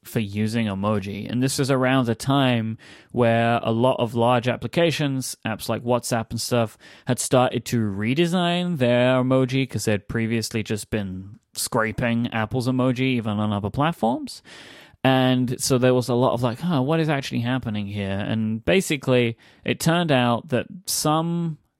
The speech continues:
some apps were being rejected for using emoji as images rather than as text,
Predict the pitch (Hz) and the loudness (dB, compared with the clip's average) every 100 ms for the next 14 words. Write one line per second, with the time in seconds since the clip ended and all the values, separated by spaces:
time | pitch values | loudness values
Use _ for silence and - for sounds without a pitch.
0 | _ _ _ _ _ - - 185 165 214 | _ _ _ _ _ -2 2 2 2 0
1 | - 151 147 147 131 120 131 123 - 117 | -2 -2 2 2 0 2 0 0 -2 -2
2 | - 110 117 113 123 117 117 117 117 117 | -2 -2 0 0 0 0 2 2 2 0
3 | 113 - 104 - 120 147 160 165 156 123 | -2 -2 -6 -2 -2 0 2 0 0 0
4 | 107 110 107 101 95 120 147 - - - | 0 0 0 -2 -2 -2 -2 -4 -14 -16